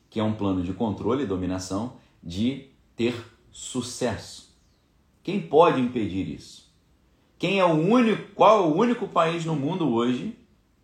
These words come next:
na opinião da própria diretora-geral da Organização Mundial do Comércio, qual que é o único país no mundo hoje que tem o poder pra impedir o mundo de seguir para uma rota total e triste de total escassez, dominação e controle?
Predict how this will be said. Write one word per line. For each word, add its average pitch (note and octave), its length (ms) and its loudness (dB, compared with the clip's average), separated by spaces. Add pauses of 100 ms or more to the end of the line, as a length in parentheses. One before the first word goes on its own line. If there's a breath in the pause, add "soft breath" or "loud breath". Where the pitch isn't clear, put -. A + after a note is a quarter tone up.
(160)
na D#3 220 4
opinião G#3+ 520 0
da - 120 0
própria E3 300 -2
diretora-geral C3+ 760 -2
da A#2 120 0
Organização A2+ 520 -4
Mundial A2+ 240 -2
do G#2 60 -8
Comércio, G2 400 -4 (440 soft breath)
qual A3+ 360 4
que A3 100 4
é G3+ 40 6
o E3+ 200 0
único A#3 320 -2
país F3+ 440 -2
no E3+ 120 -8
mundo D#3 460 -4
hoje B2+ 300 2
que D#3+ 140 -6
tem C3 260 -4
o D3+ 100 -8
poder B2 400 -2
pra C#3 120 -6
impedir B2+ 400 -4
o D3 100 -2
mundo B2+ 360 -2
de B2 140 -10
seguir A#2+ 420 -4
para C3 200 2
uma C3 200 2
rota B2 420 2
total D3 640 2
e C#3 80 -4
triste C3 480 -6
de A#2+ 320 -4 (240 loud breath)
total A2 460 4
escassez, A#2 600 -2
dominação A#2 540 -4
e A#2 40 -6
controle? D3+ 560 0